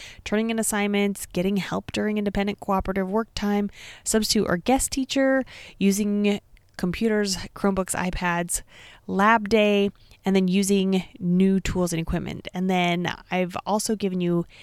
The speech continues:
in this planner a create your own planning page that can be duplicated if you are coming up with your own routines and procedures that are beyond those twelve, and then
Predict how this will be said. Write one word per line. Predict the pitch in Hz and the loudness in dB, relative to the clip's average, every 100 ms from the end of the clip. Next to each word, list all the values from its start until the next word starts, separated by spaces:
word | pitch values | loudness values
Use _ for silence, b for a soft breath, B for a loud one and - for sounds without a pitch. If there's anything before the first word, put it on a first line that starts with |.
| B - | B -2
in | 196 185 | 0 2
this | 175 - | 0 -4
planner | - 170 160 160 165 B B B | -4 -4 -4 -4 -6 B B B
a | - 170 170 170 - | -4 0 0 -2 -6
create | - 196 190 | 0 0 2
your | 165 - - | -2 -4 2
own | 185 202 240 254 - - | 4 4 2 -4 -8 -6
planning | 233 226 269 302 | -2 0 0 0
page | 339 370 359 254 - | 0 0 -2 -12 -8
that | - - | -6 -2
can | 190 | -2
be | 202 | 0
duplicated | 202 196 196 190 247 | -2 -2 0 0 0
if | 254 185 - | -2 -4 0
you | 175 175 175 | 2 4 2
are | 170 | -2
coming | - 175 180 | -4 -4 -2
up | - | -4
with | - | -2
your | 175 170 B B B B - 180 | -2 -2 B B B B -4 2
own | 180 196 202 - | 2 2 -4 -8
routines | 180 - 185 | -8 -4 -4
and | 185 | -4
procedures | - 180 208 214 | -4 -2 -2 -4
that | - | -4
are | 165 | -6
beyond | 170 156 151 180 | -4 -6 -4 -4
those | 190 160 - | -4 -4 -4
twelve, | - 170 185 269 320 - B B B - | -6 -2 0 0 -4 -12 B B B -2
and | 185 196 | 0 2
then | 196 190 | 2 2